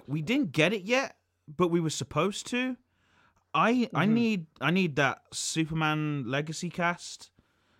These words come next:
Speaker 1: Um, and I
Speaker 2: Mm.
Speaker 1: need, I need, not, uh, not Legacy. What's the Superman movie called?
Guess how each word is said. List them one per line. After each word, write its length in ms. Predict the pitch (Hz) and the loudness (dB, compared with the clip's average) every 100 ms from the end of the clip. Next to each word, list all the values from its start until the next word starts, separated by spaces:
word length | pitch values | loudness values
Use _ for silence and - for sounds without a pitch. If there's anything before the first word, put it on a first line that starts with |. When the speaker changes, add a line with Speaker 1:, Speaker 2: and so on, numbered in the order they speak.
| _ - | _ -2
Speaker 1:
Um, 540 | 139 131 123 120 117 - | 0 0 0 -2 -6 -4
and 180 | 127 135 | 0 2
I 60 | |
Speaker 2:
Mm. 40 | 139 | 2
Speaker 1:
need, 300 | 143 123 - | 0 -4 -4
I 160 | 120 135 | 0 0
need, 180 | 131 - | -2 -4
not, 180 | 123 | -4
uh, 80 | 123 120 | -4 -4
not 160 | 147 135 | -4 -2
Legacy. 300 | 101 95 110 | -4 -6 -8
What's 200 | 156 185 | -8 -8
the 60 | 208 | -8
Superman 340 | - 190 147 | -6 -4 -2
movie 160 | 202 196 | -2 -2
called? 260 | 214 202 | -2 -4